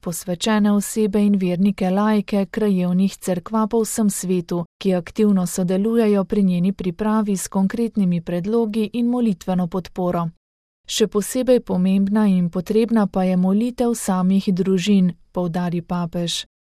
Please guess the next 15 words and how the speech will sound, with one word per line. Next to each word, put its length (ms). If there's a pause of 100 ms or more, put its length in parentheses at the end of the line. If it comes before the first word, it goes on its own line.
(200)
Škofovsko 720
zasedanje 680
je 160
namreč 480
posvečeno 800
ravno 360
družini, 680 (180)
njeni 280
poklicanosti 1040
in 200
poslanstvu 920
v 140
cerkvi 640
in 200
družbi, 560